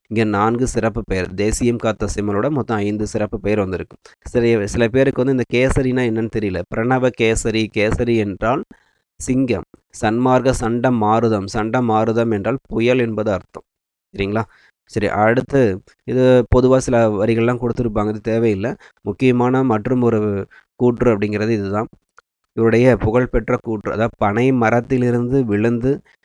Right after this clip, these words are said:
பிழைத்தவனும் உண்டு, வயல் வரப்பில் வழுக்கி விழுந்து இறந்தவனும் உண்டு" அப்படின்னு சொல்லிட்டு கூறியிருப்பார். இது எதற்காக அப்படின்னா, இறப்பு என்பது எந்த நேரத்திலும் எப்ப வேணாலும் வரலாம், அதுக்கெல்லாம் நான் பய-, பயப்பட மாட்டேன்னு சொல்லிட்டு இந்த கூற்றை வந்து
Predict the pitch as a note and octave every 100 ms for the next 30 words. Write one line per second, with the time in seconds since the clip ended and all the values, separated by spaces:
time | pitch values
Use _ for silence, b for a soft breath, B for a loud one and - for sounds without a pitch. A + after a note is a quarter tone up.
0 | - A2 B2+ A#2+ C3 B2+ C3 A2+ G#2 G2+
1 | C3 - b _ G#2 G2+ A2+ C3 A2+ G#2+
2 | A#2 - C3+ G#2+ A2 A#2 C3 A#2 A2 A2+
3 | C3 A#2 A2+ B2 B2 A#2+ B2 G#2+ G2+ G2+
4 | A2 F2 G2 A2 A#2 G2+ G#2+ A#2 A2 G#2
5 | G2 G2 F#2+ G2 G#2+ - C3+ B2+ A#2 G2
6 | G#2 B2 G#2 A#2 B2 D3 B2+ A#2 B2+ B2
7 | G2+ A#2 C3+ A#2+ A#2 G#2 G#2+ C3 G2+ -
8 | B2 A#2 B2 A2+ G2+ G2 G#2 F#2+ F#2+ A2
9 | B2+ G#2 F#2+ E2 F#2+ A#2 C3+ B2+ A#2 G2+
10 | A2 A2 A2+ B2 G#2 A2+ G#2+ G#2+ G2+ G#2